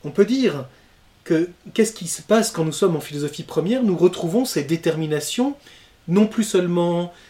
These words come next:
dans ce que nous pouvons modifier, non plus seulement dans ce qui change par nature, mais dans ce qui est dans son être même.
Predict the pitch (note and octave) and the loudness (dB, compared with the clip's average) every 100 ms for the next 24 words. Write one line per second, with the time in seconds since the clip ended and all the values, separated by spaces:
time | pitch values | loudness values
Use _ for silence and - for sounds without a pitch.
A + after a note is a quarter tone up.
0 | _ C3+ D#3 D#3 - - D#3 D3+ E3+ D3 | _ -8 -4 -2 -2 -2 -4 -4 -6 -4
1 | E3 D#3 D3 D#3+ F3+ - - B3 F3+ - | -4 -2 0 0 -2 -8 -6 -6 -8 -16
2 | - - - _ _ _ _ _ F3 G3 | -20 -20 -20 _ _ _ _ _ 0 2
3 | A#3 G#3+ F#3+ G3+ F#3+ F3+ - - D#3+ C#3+ | 2 4 4 4 4 2 0 -8 -8 -6
4 | - A#3 A3+ G#3 D#3+ B2+ B2+ B2 - _ | 0 2 2 2 0 -2 -6 -10 -12 _
5 | _ C3+ C#3+ D#3 - B3 F#3+ A#2+ A#2+ - | _ -6 -2 -2 -2 -6 -6 -8 -16 -20
6 | _ _ _ _ _ _ E3 F3 D#3+ E3 | _ _ _ _ _ _ 0 2 4 2
7 | - _ - - - B3+ B3 - D#3+ E3 | 0 _ -8 -4 0 0 -2 -10 -14 -8
8 | E3+ F#3 C#4 - _ _ _ _ _ C#3+ | -2 -2 -2 -10 _ _ _ _ _ -20
9 | C3+ G3 G#3+ - D#3+ D3+ F#3 A#3+ - D3 | -4 -2 0 -2 -4 -2 0 -2 -2 -6
10 | C3+ B2+ B2 | -6 -6 -8